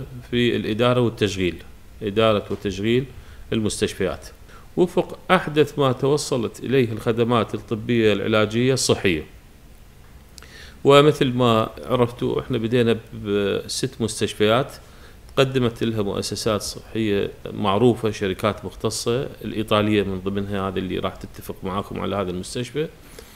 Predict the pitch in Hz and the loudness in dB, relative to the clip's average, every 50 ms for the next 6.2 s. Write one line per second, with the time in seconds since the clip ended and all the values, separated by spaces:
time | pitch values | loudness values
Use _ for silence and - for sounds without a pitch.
0 | - - - - - - 120 113 - 117 110 117 110 107 104 95 - - - 98 | -20 -20 -20 -16 0 0 0 2 2 0 2 4 4 4 2 0 -2 -4 -10 -8
1 | 92 98 - - 101 - - 110 101 - - 87 98 95 92 92 101 101 98 92 | -8 -6 -8 -8 -8 -4 -2 -2 -2 -2 -2 -2 0 0 0 0 0 0 0 0
2 | 95 110 - 113 110 110 120 135 - - - - - - - - - - - - | 0 -4 -4 0 2 2 2 2 -4 -10 -18 -20 -20 -20 -20 -20 -20 -20 -20 -20
3 | - - 98 107 110 107 107 104 104 104 101 - - 117 110 98 95 101 92 90 | -12 -2 4 4 6 6 6 6 6 4 2 0 -4 -4 -4 -2 0 -2 0 0
4 | 87 82 80 - - - - - - - - - - - - - - - - - | 0 -2 -4 -6 -10 -18 -20 -16 -16 -16 -16 -16 -18 -20 -20 -20 -20 -20 -20 -20
5 | - - - - 165 180 160 160 185 175 - - 175 - - 160 147 156 156 131 | -20 -18 -4 6 6 6 8 8 4 2 4 0 -2 4 6 6 6 8 6 6
6 | 98 101 107 | 6 4 2